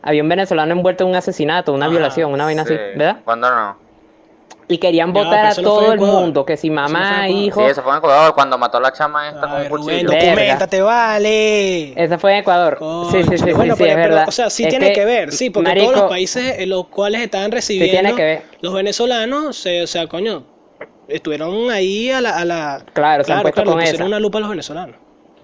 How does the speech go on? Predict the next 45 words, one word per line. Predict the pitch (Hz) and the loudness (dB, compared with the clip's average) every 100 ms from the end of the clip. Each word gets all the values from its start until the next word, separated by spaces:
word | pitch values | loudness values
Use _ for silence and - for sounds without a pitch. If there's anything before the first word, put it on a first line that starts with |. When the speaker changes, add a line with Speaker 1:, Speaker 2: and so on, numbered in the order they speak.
| _ _ _ _ _ _ _ - | _ _ _ _ _ _ _ -8
Speaker 3:
Claro. | 92 104 - - - _ _ _ _ _ | -6 -6 -8 -20 -20 _ _ _ _ _
Speaker 1:
Déjame | 165 170 185 226 | -2 0 2 0
corregirme, | 226 196 156 180 165 131 135 - _ | 0 0 2 2 0 -2 -6 -10 _
no | 165 170 | -4 -2
fue | 170 185 190 196 180 180 | -2 0 2 4 2 0
en, | 160 160 | -2 -4
en | 143 | -4
Perú, | 147 139 143 | 0 0 0
fue | 139 | 0
en | 139 | -2
Ecuador, | 147 139 131 - | 0 0 0 0
pero | 143 | 0
el | |
punto | 143 156 156 | 0 -4 0
es | 202 196 | 0 0
que | 190 | -2
han | 165 147 | 0 0
habi-, | 151 160 | 0 0
ha | 156 | 0
habido | 151 160 | 2 2
mucha | 170 165 175 | 0 -2 -2
xenofobia | 180 147 - 135 143 | -2 -2 -2 0 0
en | 156 | 0
el, | 156 | 0
Speaker 2:
Claro. | 135 | 0
Speaker 1:
en | 127 123 | -2 -2
el | 131 131 | -4 -2
Speaker 2:
Pero | - 208 | 0 2
Speaker 1:
exterior | |
Speaker 2:
yo | 131 | 2
lo | - | 4
Speaker 1:
hacia | |
los | - | 4
Speaker 2:
veo | 262 | 2
Speaker 1:
venezolanos, | 262 - 180 185 - | 0 0 -2 -2 -4
y | 135 | -6
en | 131 | -4
Perú | 135 117 | -2 -2
también, | 135 135 180 240 139 | -2 0 0 0 -2
en | 143 | -4
Perú | 139 135 | -2 -2
se | 139 | -2
han | 151 | -2
hecho | 156 202 | -2 0
canciones, | 185 160 214 226 170 120 | -2 -2 0 0 0 -6